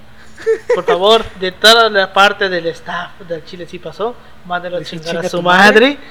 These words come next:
Speaker 1: Deja de decir mamadas, cabrón. Y que pues, este, Juárez es un presidente que, es que también hablar de Juárez va a ser,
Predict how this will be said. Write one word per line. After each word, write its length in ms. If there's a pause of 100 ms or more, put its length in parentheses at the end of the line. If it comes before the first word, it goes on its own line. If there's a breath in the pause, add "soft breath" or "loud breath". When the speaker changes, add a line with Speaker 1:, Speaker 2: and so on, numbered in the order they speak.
(600 loud breath)
Speaker 1:
Deja 240
de 60
decir 280
mamadas, 560
cabrón. 400 (800)
Y 100
que 160
pues, 340
este, 600 (480)
Juárez 420 (920)
es 260
un 140
presidente 680
que, 80 (320)
es 100
que 120
también 360
hablar 320
de 100
Juárez 440
va 60
a 40
ser, 260